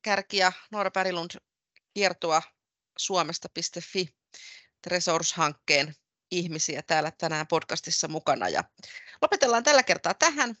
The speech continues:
Tää on hyvää sadepäivän puuhaa ja sitten voi mennä pihalle ottamaan kuvia niistä omista,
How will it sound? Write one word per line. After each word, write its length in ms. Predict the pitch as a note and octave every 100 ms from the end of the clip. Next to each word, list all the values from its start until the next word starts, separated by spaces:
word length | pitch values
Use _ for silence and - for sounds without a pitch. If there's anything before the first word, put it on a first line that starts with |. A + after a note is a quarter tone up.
| _ _ _
Tää 120 | B3
on 80 | A3
hyvää 240 | A3+ A3 G3
sadepäivän 500 | G#3+ G3+ F#3+ F3 F3
puuhaa 480 | F#3 F3 E3+ D3+ -
ja 160 | - - _
sitten 320 | - F3+ - E3
voi 140 | D#3+
mennä 180 | D#3 E3 -
pihalle 280 | F3+ E3 D3+
ottamaan 360 | - E3 D#3
kuvia 360 | E3 F3 D#3 C3+
niistä 380 | C#3 - - - -
omista, 400 | E3 E3 - -